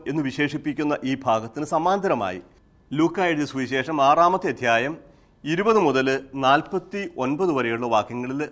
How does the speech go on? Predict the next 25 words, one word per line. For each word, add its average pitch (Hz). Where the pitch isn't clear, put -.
നമ്മൾ 160
കാണും. 90
അപ്പോൾ 147
മലയിലെ 190
പ്രസംഗത്തിന് 170
സമാന്തരമായി 160
ലൂക്കായുടെ 160
സുവിശേഷം 147
ഒരു 160
സ്-, -
താഴ്വരയിലെ, 156
അഥവാ 139
സമതലത്തിലെ 147
പ്രസംഗമായിട്ടാണ് 127
അവതരിപ്പിക്കുക. 95
പക്ഷേ 151
മത്തായിയുടെ 160
സുവിശേഷത്തിൽ 151
കാണുന്നതിൻ്റെ 147
മൂന്നിലൊന്നോളം 160
ഭാഗം 135
മാത്രമേ 135
ലൂക്കായുടെ 139
സുവിശേഷത്തിൽ 123
ഉണ്ടാവുകയുള്ളൂ. 110